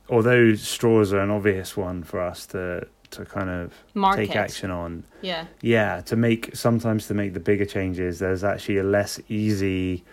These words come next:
Speaker 1: socially acceptable <laughs> way to, to kind of make, make the difference.
Speaker 2: Yeah, and this is not,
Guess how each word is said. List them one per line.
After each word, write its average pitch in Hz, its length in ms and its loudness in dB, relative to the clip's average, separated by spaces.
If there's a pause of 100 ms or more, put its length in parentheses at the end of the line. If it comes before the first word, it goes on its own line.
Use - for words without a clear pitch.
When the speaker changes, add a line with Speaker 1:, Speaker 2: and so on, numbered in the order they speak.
(220)
Speaker 1:
socially 95 960 2 (640)
acceptable - 720 2 (220)
<laughs> 120 260 6
way 107 340 4
to, 101 320 0
to - 160 -4
kind 98 300 -2
of 92 320 -4
make, 98 280 -4
make 98 240 -4
the - 80 -2
difference. 92 540 -6
Speaker 2:
Yeah, 269 240 2
and 254 120 0
this 302 140 -2
is 339 160 -4
not, 285 500 0